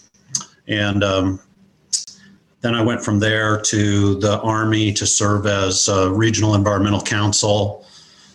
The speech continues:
About five or six years ago, I became the director of the office. I get to hire my own attorney now, which is nice. I'm no longer practicing law.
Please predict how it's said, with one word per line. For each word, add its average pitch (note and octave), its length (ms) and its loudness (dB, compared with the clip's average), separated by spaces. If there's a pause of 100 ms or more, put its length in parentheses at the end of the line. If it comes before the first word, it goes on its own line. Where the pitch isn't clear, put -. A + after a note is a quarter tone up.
(220)
About G2+ 540 -4 (300)
five G#2+ 320 -2
or G#2 80 0
six - 280 -2
years G#2+ 220 0
ago, G2+ 300 0
I G2 60 -2
became G#2+ 300 0
the G2+ 100 2
director G2 380 -2
of G2 100 0
the G2+ 100 0
office. F#2 340 -2
I F#2 40 -2
get F#2+ 120 -4
to F#2 60 -10
hire G2+ 200 -2
my G2 140 2
own G2+ 160 2
attorney G2+ 400 0
now, F#2+ 260 2
which G2+ 220 -4
is - 160 -2
nice. F#2 300 -2
I'm F#2 100 0
no F#2 80 0
longer F2 300 -2
practicing F#2+ 560 -2
law. F#2 400 0